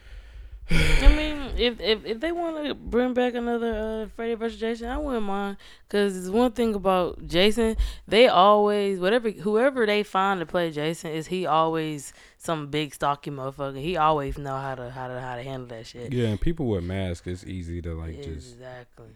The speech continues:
Speaker 2: Yeah. As long as he a big dude.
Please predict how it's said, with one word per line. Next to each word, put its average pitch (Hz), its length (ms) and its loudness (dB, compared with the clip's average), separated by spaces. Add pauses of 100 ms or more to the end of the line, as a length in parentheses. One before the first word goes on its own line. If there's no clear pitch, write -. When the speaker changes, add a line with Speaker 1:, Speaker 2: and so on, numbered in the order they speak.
(140)
Speaker 2:
Yeah. 82 340 -8 (600)
As 101 60 -8
long 123 160 -2
as 110 80 -6
he 110 140 -2
a 95 80 -4
big 90 380 -6
dude. 92 480 -8